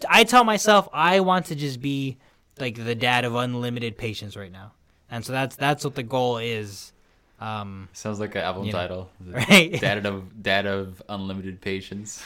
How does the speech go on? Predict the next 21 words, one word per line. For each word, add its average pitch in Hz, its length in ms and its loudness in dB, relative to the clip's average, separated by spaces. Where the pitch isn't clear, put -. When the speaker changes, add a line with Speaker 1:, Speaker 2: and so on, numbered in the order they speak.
Speaker 1:
All 120 60 -6
right, 120 140 -6
so 135 100 -4
that's, 156 220 -2
that's 175 260 2
the 208 120 2
goal 165 500 10
whenever 147 320 2
he's 139 240 0
having 135 280 2
one 127 160 -2
of 123 80 -4
his 120 120 -4
little, 117 400 -4
you 101 100 -6
Speaker 2:
Mm-hmm. 113 80 -4
Speaker 1:
know, 107 160 -4
moments. 110 640 -6
But 117 300 -4
he's, 202 280 0
he's, 202 300 -2